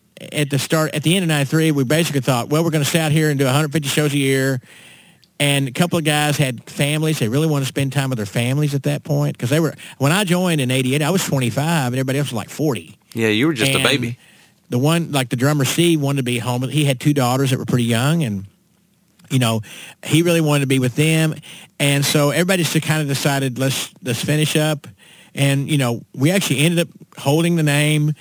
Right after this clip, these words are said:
Speaker 1: And about two years later, we went back to J P and Les and said, "Hey, guys, why don't you go out and do Exile? We'll, you know, rent the name from us," kind of like a little lease, kind of a, you know, licensing kind of thing. And they started doing that, did it for a number of years. And then about two thousand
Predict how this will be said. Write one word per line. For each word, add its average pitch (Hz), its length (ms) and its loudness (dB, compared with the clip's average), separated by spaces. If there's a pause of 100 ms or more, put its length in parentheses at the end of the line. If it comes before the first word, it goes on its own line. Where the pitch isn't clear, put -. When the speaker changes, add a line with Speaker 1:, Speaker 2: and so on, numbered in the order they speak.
(260)
Speaker 1:
And 151 60 0
about 156 200 2
two 180 120 2
years 156 240 2
later, 175 220 2
we 151 100 4
went 190 140 2
back 143 220 0
to 131 140 -2 (220)
J 143 220 2
P 160 160 2
and 143 160 0
Les 160 400 0
and 117 80 -2
said, 120 180 0
"Hey, 147 160 0
guys, 143 320 0
why 147 60 -2
don't 147 120 0
you 147 60 -2
go 147 80 2
out 147 60 0
and 131 80 -6
do 131 120 2
Exile? 127 560 0 (480)
We'll, 127 220 0
you 147 100 0
know, 123 140 0
rent 139 280 0
the 175 80 2
name 185 240 2
from 113 180 0
us," 92 80 -6
kind 135 180 0
of 131 80 0
like 127 160 0
a 127 40 0
little 131 280 2
lease, 143 260 2
kind 135 200 -4
of 127 80 -4
a, 117 160 -2 (160)
you 127 100 -4
know, 104 160 -2
licensing 123 560 -2
kind 117 180 -2
of 107 80 -4
thing. 123 320 -2 (640)
And 123 460 0
they 143 100 2
started 160 280 0
doing 175 220 2
that, 123 140 -2
did 165 140 4
it 151 40 -8
for 143 100 2
a 127 40 2
number 135 240 2
of 123 80 4
years. 143 420 2
And 127 160 0
then 131 100 2
about 120 280 -2
two 170 140 0
thousand 139 540 -2